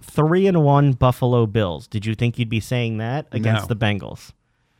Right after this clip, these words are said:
Speaker 2: I'm
Speaker 1: You
Speaker 2: go-,
Speaker 1: go-
Speaker 2: I'm going Bills.
Speaker 1: I'm going Bengals.
Speaker 2: The Bengals
Speaker 1: They,
Speaker 2: stink.
Speaker 1: they do, but they've got a new offensive coordinator, and I think they're gonna keep putting the ball up top to him. And I, I, I don't, I think the Bills
Speaker 2: 'Cause
Speaker 1: are
Speaker 2: in one week they're gonna fix that problem.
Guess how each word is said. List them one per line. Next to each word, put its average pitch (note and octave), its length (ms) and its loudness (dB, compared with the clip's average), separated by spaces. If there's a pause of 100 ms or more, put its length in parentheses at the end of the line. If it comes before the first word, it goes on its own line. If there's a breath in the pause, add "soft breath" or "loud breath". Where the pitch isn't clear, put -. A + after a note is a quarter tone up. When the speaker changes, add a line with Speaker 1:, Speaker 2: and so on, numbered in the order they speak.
(360)
Speaker 2:
I'm A#2+ 80 -2
Speaker 1:
You A#2 80 0
Speaker 2:
go-, F#2 120 -4
Speaker 1:
go- - 80 -16
Speaker 2:
I'm A2+ 160 -6
going G2 200 -6
Bills. F#2+ 460 -12
Speaker 1:
I'm F3 160 -2
going B3 300 -4
Bengals. E3+ 440 -4
Speaker 2:
The A#2 80 -6
Bengals A2 40 -4 (100)
Speaker 1:
They, A2 100 -2 (560)
Speaker 2:
stink. - 120 -20
Speaker 1:
they D#3+ 160 4
do, C#3+ 420 0
but A#2 220 -4
they've C#3 140 0
got D3 200 2
a D3+ 40 0
new D3+ 140 -2
offensive C3 460 -2
coordinator, B2 420 -2
and G#2 80 -2
I G2+ 60 -2
think A2+ 140 -6
they're A2 100 -4
gonna A2 140 -2
keep - 260 -6
putting A2 200 -4
the G#2+ 60 -2
ball G2+ 260 0
up F#2+ 140 -4
top G2 280 -6
to G2 100 -10
him. F#2+ 240 -8 (340 soft breath)
And G2 240 -4
I, G2 300 -4 (120)
I, A#2 140 -8 (380)
I C#3+ 200 -2
don't, F3+ 240 -2
I D#3+ 120 0
think F#3+ 180 -4
the D3+ 80 -2
Bills C3+ 320 0
Speaker 2:
'Cause C3 220 2
Speaker 1:
are A#2+ 160 4
Speaker 2:
in B2 40 2
one C3+ 220 2
week C3+ 220 -2
they're B2 80 -4
gonna A2+ 160 -6
fix - 300 -8
that D3 160 -4
problem. D#3 480 -4